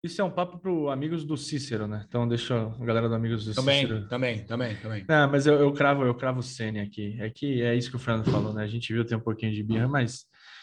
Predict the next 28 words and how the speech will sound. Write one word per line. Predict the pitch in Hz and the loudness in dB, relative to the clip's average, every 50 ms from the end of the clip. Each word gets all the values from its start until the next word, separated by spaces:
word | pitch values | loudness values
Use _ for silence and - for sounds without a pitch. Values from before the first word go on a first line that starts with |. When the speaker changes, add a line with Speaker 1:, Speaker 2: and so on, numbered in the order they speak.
| - - - - - - _ - | -20 -20 -20 -20 -20 -20 _ -4
Speaker 1:
inegável | 139 127 123 113 113 120 117 113 117 113 | 0 2 2 2 2 2 2 2 0 -2
que | - - | -4 -6
foi | - 120 113 | -6 -4 -4
um, | 110 104 107 - _ _ _ _ | -4 -6 -8 -14 _ _ _ _
foi | - 113 | -14 -14
um | 113 - _ _ - | -14 -14 _ _ -12
excelente | 123 120 - - 127 113 107 107 110 110 110 - - 104 | -12 -10 -4 -2 0 0 2 2 0 -2 -2 -4 -6 -6
jogador, | 98 104 98 101 95 98 104 104 101 | -4 -4 -4 -4 -4 -4 -6 -6 -6
né? | 104 104 101 101 101 | -6 -8 -8 -8 -8
E | 101 107 | -8 -6
é | 110 | -6
uma | 110 107 110 107 | -4 -4 -4 -2
bandeira | 110 127 131 127 117 113 110 110 107 | 0 2 2 2 2 2 2 0 0
do, | 117 123 120 | -2 -4 -4
do | 123 123 | -4 -6
São | 117 - 139 143 | -6 -4 -4 -4
Paulo. | 139 - 101 87 - - - - - - - - - - - _ _ - | -4 -4 -6 -8 -8 -12 -18 -20 -20 -18 -18 -20 -20 -20 -20 _ _ 0
O, | 202 240 233 - - | 2 2 4 4 4
esse | 220 220 - 220 156 | 4 4 4 4 4
jogo, | 135 170 196 233 247 | 6 6 4 4 2
Fernando, | - - 175 151 135 123 113 | 2 2 2 2 2 2 0
foi | 120 - 147 | 0 0 0
apitado | 151 151 156 131 - 160 160 170 160 | 0 0 0 0 0 2 2 0 0
pelo | 170 180 170 170 156 | 0 0 0 0 2
juiz | 135 143 156 151 151 | 2 2 2 2 0
austríaco | 151 143 123 - - 151 160 165 151 - - 131 - - - _ _ _ _ _ _ _ _ _ - | -2 -2 -4 -6 -6 -2 -2 -2 -2 -2 -4 -8 -8 -10 -14 _ _ _ _ _ _ _ _ _ 4
Erwin | 185 220 247 233 196 233 240 220 | 4 6 6 4 4 2 -2 -2
Rieger, | 170 117 101 139 240 247 160 117 98 107 | -4 -2 2 4 4 4 4 2 0 -4